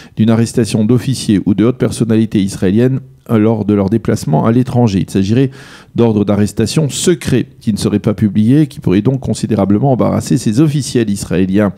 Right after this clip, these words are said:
Ce titre est une information exclusive d'Ariel Kahana, le correspondant diplomatique du Israël Hayom, qui affirme en commentaire que la menace est bien réelle et immédiate. Restons dans la diplomatie avec un éditorial ce matin en première page du Yediot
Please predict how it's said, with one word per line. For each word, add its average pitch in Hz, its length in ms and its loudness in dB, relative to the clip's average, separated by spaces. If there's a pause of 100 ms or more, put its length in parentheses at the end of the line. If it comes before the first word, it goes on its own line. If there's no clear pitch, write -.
(400)
Ce 123 140 0
titre 123 640 0
est 107 240 0
une 104 80 0
information 107 640 0
exclusive 127 640 0
d'Ariel 101 320 0
Kahana, 95 340 0
le 120 120 2
correspondant 104 500 -2
diplomatique 104 560 -2
du 104 100 0
Israël 101 320 -2
Hayom, 131 220 2 (480)
qui - 80 -2
affirme 117 260 0
en 101 80 0
commentaire 120 540 -2
que 117 80 0
la 104 120 2
menace 104 520 2
est 117 100 2
bien 107 240 0
réelle 110 460 2
et 117 260 0
immédiate. 156 720 0 (640)
Restons 147 380 0
dans 156 120 2
la 135 120 2
diplomatie 127 640 2
avec 110 260 2
un 113 120 2
éditorial 113 600 2
ce 113 120 -2
matin 110 260 2
en 110 60 2
première 110 300 0
page 123 180 2
du 113 100 0
Yediot 107 380 2